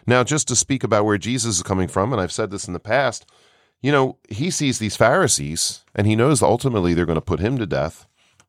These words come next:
And I would bet any amount of money that when he sees the way the Pharisees are, it makes him think of Satan, formerly Lucifer,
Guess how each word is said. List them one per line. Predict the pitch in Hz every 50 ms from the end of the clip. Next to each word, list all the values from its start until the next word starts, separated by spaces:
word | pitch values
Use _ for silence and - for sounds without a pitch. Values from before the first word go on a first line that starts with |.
| _ _ _
And | - 82 78
I | 87 90
would | 95 101 87 69
bet | - 98 92 - -
any | 87 95 107 120
amount | 117 104 98 101 107 104
of | 101
money | 104 107 127 143 110 78 76 82 80 - _ _ _ _ _ _ _ _ _ _ _ _ _ -
that | 76 85 85 85 85 85 85 - _ _ _ _ _ _
when | - 82 85 82
he | 73 78 90 95 101 101 104 104 101 - -
sees | - - - - 98 95 101 104 98 -
the | - 98
way | 90 87 85
the | 85 80
Pharisees | 78 - 78 78 78 82 80 78 - 80 80 76 87
are, | 87 101 104 92 76 76 - -
it | - 69
makes | 73 76 76 73 - - -
him | 87 82
think | 78 - - 76 73 73 - -
of | - 73 73 -
Satan, | - - 85 82 - - - - 110 - _ _ _ _ _ _ _ _ _ _ _ _ _ _ _ _ _ _ _ _ _ _ _ _ _ _ _ - - _ _ _ _ _
formerly | - - - 82 87 92 92 98 95 90 90 90 87 - - -
Lucifer, | 82 87 92 - - - 82 - 76 65 57 55